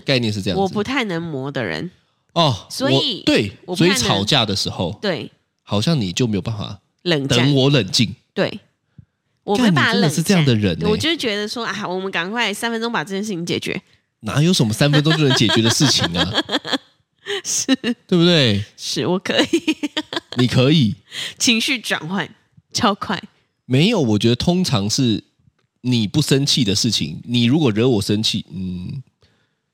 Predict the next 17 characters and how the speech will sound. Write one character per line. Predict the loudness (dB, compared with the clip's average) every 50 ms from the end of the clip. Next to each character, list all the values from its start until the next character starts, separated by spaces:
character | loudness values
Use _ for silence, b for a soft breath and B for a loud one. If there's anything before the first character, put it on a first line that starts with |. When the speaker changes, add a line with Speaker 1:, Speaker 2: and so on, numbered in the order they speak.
| _ _
Speaker 1:
如 | 0 2 4
果 | 4 4 2
今 | 2 2 2
天 | 2 2
是 | 2 2 0 0 -2 _ -2
我 | 2 2 4 4 4 4
惹 | 4 4 2 2 2 2 2
你 | 2 2 0 0
生 | 0 0 0 0 0
气， | 0 0 -2 -4 -6 -8 _ _ _ _ -2
Speaker 2:
对。 | 0 0 0 -2 -4 -8 _ _ _ _ _ _ -8
Speaker 1:
你 | -4 -2 -2
应 | 0
该 | 2 2
也 | 2 0
不 | 0 -2 -4
行。 | -4 -6 -8